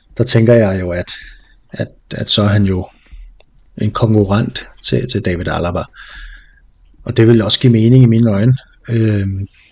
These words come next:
fordi jeg synes, altså, han havde jo en fremragende første sæson. Sidste sæson var han meget skadet, og når han ikke var skadet, så var det ikke særlig godt, og så havde, har vi også haft nogle lidt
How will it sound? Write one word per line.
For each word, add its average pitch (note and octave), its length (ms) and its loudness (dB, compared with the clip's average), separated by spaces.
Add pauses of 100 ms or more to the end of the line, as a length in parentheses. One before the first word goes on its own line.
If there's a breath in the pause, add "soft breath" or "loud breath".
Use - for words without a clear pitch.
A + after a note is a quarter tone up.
(120)
fordi - 380 -4
jeg - 80 -4
synes, - 480 -2 (280)
altså, - 260 -6 (180)
han G#2 120 -2
havde G#2+ 260 2
jo G2+ 100 2
en F#2+ 220 -4
fremragende G#2 460 -2
første - 440 -4
sæson. G#2 380 -2 (580 loud breath)
Sidste - 400 -4
sæson G2 380 0
var G2+ 80 2
han F#2+ 120 0
meget F#2+ 240 2
skadet, A#2+ 440 2
og G#2 80 0
når G2 60 -4
han F#2+ 140 -2
ikke G#2 120 0
var G#2+ 40 -2
skadet, G#2 340 0
så - 80 -2
var G#2 60 0
det G#2 60 0
ikke A2 100 0
særlig G#2 240 0
godt, - 280 -2
og A#2 60 -2
så - 120 0
havde, G#2+ 340 0
har A2+ 80 -4
vi G#2+ 80 0
også G#2 200 0
haft A#2 200 -4
nogle A2 200 0
lidt A2 160 -6